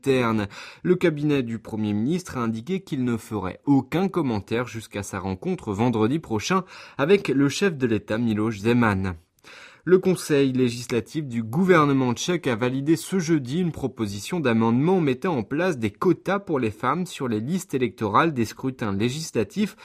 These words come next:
et régionaux. Selon ce projet porté par le ministère de l'Intérieur, ces listes électorales devraient comporter au minimum quarante pour cent de femmes.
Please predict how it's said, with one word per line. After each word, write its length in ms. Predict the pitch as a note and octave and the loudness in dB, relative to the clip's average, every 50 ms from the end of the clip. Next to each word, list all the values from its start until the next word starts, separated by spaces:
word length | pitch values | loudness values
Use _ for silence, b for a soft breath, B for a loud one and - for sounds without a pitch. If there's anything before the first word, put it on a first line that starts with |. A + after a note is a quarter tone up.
| B B B B B | B B B B B
et 120 | D3+ D3+ | 4 6
régionaux. 680 | D3 D#3+ D#3 C3+ C3+ D#3 D3 C#3 C3 A#2+ A2 G#2+ G2+ F#2+ B B B B B B | 6 6 6 4 4 2 2 4 4 4 4 4 2 0 B B B B B B
Selon 500 | - - - E3 E3 E3 E3 D#3 D3+ - G2 | -14 -4 4 4 4 6 6 2 2 0 -4
ce 220 | - - - A#2+ | -10 -8 -4 -2
projet 460 | A#2 G2+ - - - G#2+ G2 A2 C3+ | -4 -4 -4 -4 -4 -2 -2 0 -2
porté 440 | C3 C3 A2 G2+ - - _ - C3+ | -4 -4 -6 -8 -8 -8 _ -8 -8
par 240 | B2+ - - G#2+ G#2 | -6 -4 -2 0 0
le 100 | G#2 G#2 | 0 0
ministère 440 | A2 A2+ A#2+ A#2+ - - D3 C#3 C3 | 0 0 0 -2 -2 -2 -2 -2 0
de 60 | C3 | 0
l'Intérieur, 1040 | C3 C3 B2+ - C#3 B2+ C3 C3 C3+ C#3 D3 D3+ D#3+ E3 E3+ F3 F3 D#3+ D#3+ B2 A2 | 0 0 0 0 -2 -2 0 2 2 4 4 4 4 4 4 4 2 2 0 -2 -4
ces 240 | G#2+ - - C3+ B2 | -6 -6 -4 -4 -4
listes 340 | A#2 B2 C#3 B2 - - - G#2+ F#2+ | -2 -4 -6 -8 -8 -6 -6 -6 -4
électorales 800 | G#2 G#2+ A2 G2+ - - A2+ G#2 F#2 G#2 G#2+ A#2+ C3+ D3+ D#3 C#3+ | -2 -4 -4 -4 -4 -4 -4 -2 0 0 0 0 0 0 -2 -2
devraient 360 | C3 B2 A2 G#2+ G#2+ A2 G#2 | -2 -2 -2 -2 0 -2 -2
comporter 600 | - - B2+ A2+ - G#2 G2 - - - D#3 D#3 | -2 -2 -6 -4 -2 -4 -6 -6 -6 -6 -4 -2
au 100 | C3+ A#2+ | 0 2
minimum 580 | A2+ A#2 C#3+ D#3 C#3+ A#2+ A2 A#2+ C#3 D#3 D3 G#2+ | 2 2 2 2 2 2 2 2 0 -2 -4 -4
quarante 380 | - B2 A2 G2+ G#2+ G#2 G2 G2 | -4 -4 -2 0 0 -2 -2 -2
pour 220 | - G2+ - - | -6 -12 -12 -12
cent 200 | - - C3 B2 | -8 -6 -4 -2
de 120 | A#2+ A#2+ | -2 -2
femmes. 440 | A2+ - - C3 A#2+ A2 G#2+ G#2 G2 | -2 -2 -2 0 0 2 2 0 -2